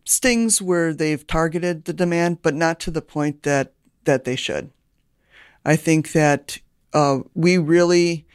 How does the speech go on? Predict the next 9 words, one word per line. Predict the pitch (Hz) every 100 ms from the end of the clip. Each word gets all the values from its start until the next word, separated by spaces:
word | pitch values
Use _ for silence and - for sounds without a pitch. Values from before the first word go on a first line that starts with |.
| _ - - -
in | 165 151
each | 180 175 -
district, | 180 175 170 156
we | 151
used | 165 165
to | 165
have, | 160 151 143 - _ _
um, | 156 147 135 135 139 135 _ _ - - _ -
units | 185 196 170 -